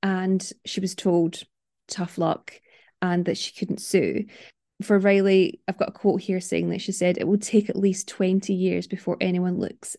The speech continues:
at my paintings seriously again." I've got another fabulous quote from Riley on the importance of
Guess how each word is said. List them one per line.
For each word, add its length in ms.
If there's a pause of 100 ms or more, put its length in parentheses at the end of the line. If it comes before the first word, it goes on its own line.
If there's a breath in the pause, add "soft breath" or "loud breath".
at 100
my 140
paintings 800 (140)
seriously 640
again." 480 (280)
I've 120
got 120
another 380
fabulous 480
quote 320
from 320
Riley 380
on 180
the 80
importance 840 (100)
of 640